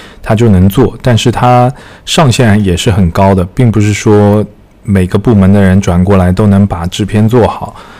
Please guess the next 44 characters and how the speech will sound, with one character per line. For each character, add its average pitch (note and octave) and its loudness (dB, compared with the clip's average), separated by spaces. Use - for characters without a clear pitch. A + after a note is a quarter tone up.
还 - -4
是 A#2+ -2
需 A#2+ -2
要 G#2 2
你 F#2 -2
在 G2+ 0
工 A2 0
作 G2+ 0
中 G#2+ -2
不 G#2+ -4
停 F#2+ -4
地 G2 -2
经-， A2 -8
呃， G2 -14
怎 - -14
么 F2+ -10
说 G#2 -8
呢？ F#2+ -6
不 A#2+ -6
停 - -8
地 G#2 -6
在 A2 -6
工 A2+ -6
作 A2+ -4
中 G#2+ -4
积 C#3 -10
累 A#2 -2
一 G#2+ -8
些 A2 -6
经 C3 -4
验 A#2+ -2
吧， E2+ -10
才 G2 -8
会， G2 -2
才 F#2+ -10
会 G#2 -4
把 F2 -12
制 - -12
片 G2 -6
做 G2+ -6
得 F#2 -8
更 F#2+ -8
好 F#2+ -16
吧。 - -20